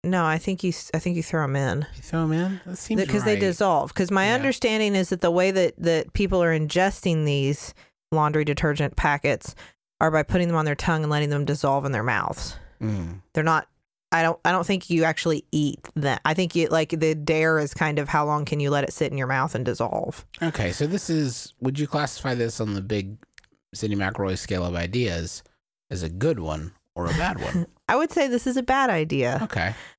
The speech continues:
Speaker 1: Uh, and I think most of us know not to eat laundry detergent, I mean, intuitively, because it's called laundry detergent and it's used for cleaning clothes.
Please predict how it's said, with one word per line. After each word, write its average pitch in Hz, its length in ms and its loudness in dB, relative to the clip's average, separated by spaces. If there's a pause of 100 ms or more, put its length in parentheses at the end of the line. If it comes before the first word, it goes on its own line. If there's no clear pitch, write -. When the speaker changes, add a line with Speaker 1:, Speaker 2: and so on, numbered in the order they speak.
(220)
Speaker 1:
Uh, 220 220 4
and 247 140 2
I 285 80 4
think 349 300 0 (380)
most 254 340 2
of 254 80 2
us 233 160 2
know 202 220 2
not 175 220 2
to - 80 -2
eat 156 180 2
laundry 156 320 2
detergent, 143 600 0 (140)
I 147 80 0
mean, 147 140 2
intuitively, 143 720 2
because 143 320 0
it's - 120 -4
called 147 220 0
laundry 151 380 2
detergent 135 580 -2
and 139 160 0
it's 135 160 -4
used 147 240 0
for 143 100 -2
cleaning 139 400 -2
clothes. 123 600 -2